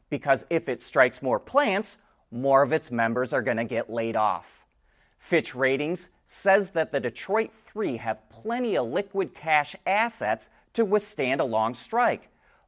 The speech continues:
but it warned that a strike that lasts for several months could erode their liquidity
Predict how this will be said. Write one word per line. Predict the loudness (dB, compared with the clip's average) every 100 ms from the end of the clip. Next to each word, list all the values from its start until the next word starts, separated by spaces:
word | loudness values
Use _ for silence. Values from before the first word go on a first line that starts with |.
| 2
but | 4 4
it | 2
warned | -4 -4 2 4 2 0
that | -2
a | -2
strike | -10 -6 4 4 4
that | 0 2
lasts | 4 4 4
for | -2 -8
several | 2 4 4 2
months | 4 4 4 -4 _ _ _ _
could | 0 2
erode | 2 0 2 2 2
their | -2
liquidity | -2 -6 -2 4 4 4 0 -6